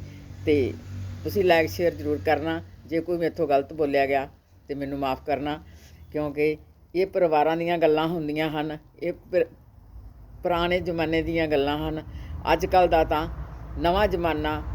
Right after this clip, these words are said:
ਯੁੱਗ ਹੈ, ਪਰ ਅਸੀਂ ਤਾਂ ਉਸੇ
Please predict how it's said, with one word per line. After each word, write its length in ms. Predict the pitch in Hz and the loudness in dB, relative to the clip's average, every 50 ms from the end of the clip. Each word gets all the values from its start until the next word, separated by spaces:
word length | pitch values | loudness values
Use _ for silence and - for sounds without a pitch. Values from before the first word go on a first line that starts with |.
| - - - - - - - - - - - - - - - - - - - 170 | -8 -8 -8 -8 -10 -8 -8 -8 -8 -8 -8 -8 -8 -8 -6 -6 -6 -4 2 4
ਯੁੱਗ 220 | 165 170 160 - 160 | 4 4 4 2 2
ਹੈ, 240 | 139 156 139 135 135 - - - - - - - - - - - - - | 2 4 2 2 2 -2 -6 -6 -6 -6 -6 -6 -6 -6 -4 -4 0 4
ਪਰ 160 | 170 180 175 160 - 175 | 4 4 4 6 2 2
ਅਸੀਂ 220 | 165 - 202 196 | 2 2 -2 -4
ਤਾਂ 280 | - - 170 170 175 170 151 - - - | 0 0 0 0 0 -2 -4 -8 -6 -2
ਉਸੇ 320 | 143 185 185 185 247 240 | 0 0 2 6 6 6